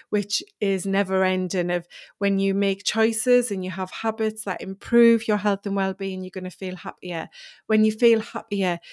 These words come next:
you feel more in control, more worthy, you believe in yourself. And so you want those things to continue.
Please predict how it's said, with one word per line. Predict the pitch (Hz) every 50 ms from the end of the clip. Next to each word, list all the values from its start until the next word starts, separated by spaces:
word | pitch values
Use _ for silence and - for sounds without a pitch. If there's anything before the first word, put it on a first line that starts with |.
| - _
you | - 196
feel | - - 208 202 196
more | 202 202 202 202 202 202
in | 202 202
control, | - - - 202 196 190 - - - 208 190 185 175 170 170 170
more | 180 190 190 196 190 190
worthy, | 185 190 190 190 190 190 185 175 - 156 156 143 147 - - - - _
you | - 208
believe | - - 214 202 202 202 208 208 196
in | 190 180 180
yourself. | 180 180 - - 180 117 - 180 -
And | 196 185
so | - -
you | 233 208 214
want | 202 190 214 233 226 220 202 190 - - - - - - _ _ _ _ _
those | 208 196 196 190 -
things | - 202 190 185 -
to | - 202
continue. | - - 196 190 185 - - 202 190 190 180 175 180 190 -